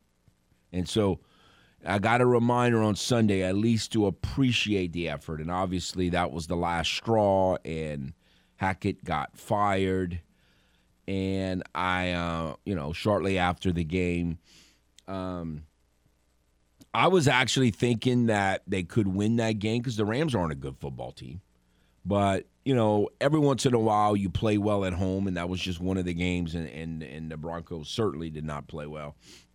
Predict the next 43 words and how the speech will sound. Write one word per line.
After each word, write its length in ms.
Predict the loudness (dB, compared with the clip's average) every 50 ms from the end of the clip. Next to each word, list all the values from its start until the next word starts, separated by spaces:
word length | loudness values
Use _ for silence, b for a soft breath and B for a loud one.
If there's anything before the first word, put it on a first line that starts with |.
| _ -4
And, 340 | -2 -2 0 0 0 -2 -2
um, 440 | -2 -2 -2 -2 -2 -2 -4 -4 B B B B B B B B B B B B _ _ _ _ _ _
it 40 | 0
was 200 | 2 2 2 4
ugly, 480 | 4 4 4 4 4 4 4 4 4 4
and 80 | 4
I 100 | 2 0
think 240 | 0 2 0 2 2
the 120 | 0 -2 -2 0
ugliness 640 | 2 2 2 4 4 4 4 4 4 2 0 0 0
of 220 | 0 0 0 -2
it 160 | -4 -6 -8 -10 _ _ _ _ _ _ _ _ _ _ _ _ _ _ _ _ _
and 360 | -6 -4 -2 -2 -2 -2 0
the 140 | 0 2 2
undisciplined 1040 | 2 2 0 2 2 4 4 4 4 2 2 0 0 0 2 4 4 4 4 2 0 -2 _ _ _ _ _ _ _ _ _ _ _ _ _ _ _ _ _ -8
kind 360 | -4 -2 0 2 2 2 2
of 840 | 0 0 0 -2 -2 -2 -4 -4 -4 -4 -6 -6 -8 -8 -10 -12 -14 -18
feel 640 | _ -20 -18 -6 -2 0 2 4 4 4 4 2 2 0
that 220 | 0 0 0 0
it 100 | 0 0
had, 640 | 2 2 2 2 0 0 2 2 2 0 0 -2 -4
you 120 | -8 -8 -8
know, 300 | -6 -6 -8 -8 -8 -8
and 220 | -8 -8 -8 -10 -10
it 180 | -8 -8 -6
was 140 | -6 -8 -8
kind 240 | -6 -4 -4 -2 -2
of 80 | -2 -2
a 60 | -4
last 360 | -2 -2 -2 -2 -2 -4 -6
straw, 460 | -8 -6 -4 -4 -2 -2 -2 -2 -4
and 160 | -4 -6 -6
it 500 | -8 -10 _ _ _ _ _ _ _ -8
wasn't 300 | -4 -4 -4 -2 -4 -4
their 140 | -4 -4 -4
guy, 260 | -4 -2 -2 -2 -2
so 160 | -4 -4 -6 -6
they 120 | -4 -4
got 220 | -4 -4 -4 -4
rid 160 | -4 -4 -4 -4
of 140 | -4 -4
him. 80 | -4 -6
And 100 | -8 -8